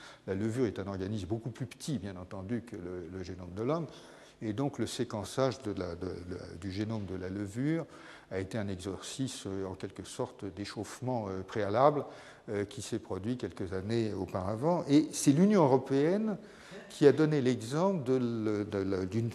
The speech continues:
d'une organisation qui permettait de distribuer le boulot et de mutualiser les résultats, euh, et, et le, le, le séquençage de la levure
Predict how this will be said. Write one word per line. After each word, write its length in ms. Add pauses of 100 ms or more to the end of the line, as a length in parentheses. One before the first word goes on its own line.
d'une 140
organisation 960
qui 160
permettait 480
de 180
distribuer 540
le 80
boulot 500
et 100
de 160
mutualiser 720
les 80
résultats, 720
euh, 580 (100)
et, 80
et 40
le, 220 (140)
le, 120
le 120
séquençage 640
de 80
la 120
levure 360